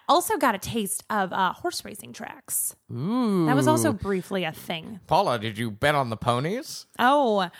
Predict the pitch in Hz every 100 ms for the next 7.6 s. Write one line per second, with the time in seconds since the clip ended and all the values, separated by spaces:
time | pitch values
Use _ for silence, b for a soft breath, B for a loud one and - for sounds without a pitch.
0 | B B B 392 381 320 349 605 440 302
1 | 277 277 302 294 262 214 214 226 277 392
2 | 415 247 247 311 294 196 185 180 - 240
3 | 180 - 143 277 - - - - - _
4 | _ _ - 233 165 160 185 - 160 -
5 | 180 - 92 165 180 135 95 139 165 139
6 | 123 - 117 107 113 180 226 123 113 110
7 | - 120 104 104 143 -